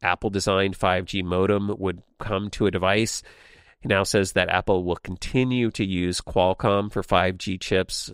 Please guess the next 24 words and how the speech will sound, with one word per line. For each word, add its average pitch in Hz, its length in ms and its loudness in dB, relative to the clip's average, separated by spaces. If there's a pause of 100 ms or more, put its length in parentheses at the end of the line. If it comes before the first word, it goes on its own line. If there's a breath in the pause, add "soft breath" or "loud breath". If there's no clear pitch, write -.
(120)
throughout 92 760 0
twenty 101 400 -6
twenty-four. 98 720 0
So, 87 440 0 (120)
you 87 100 -4
know, 87 140 -2
despite, 92 800 -2 (420 loud breath)
it - 120 -4
sounds 98 280 2
like, 95 400 2
acquiring 92 920 2
a 92 140 -2
number 90 640 0
of 90 140 -4
people 90 580 0
and, 85 560 -4
uh, 85 180 0
Intel's 90 840 -4 (380)
modem 107 480 4
division, 117 380 2
Apple 98 400 -6
continues 107 640 -2
to 95 60 -8
struggle 92 500 0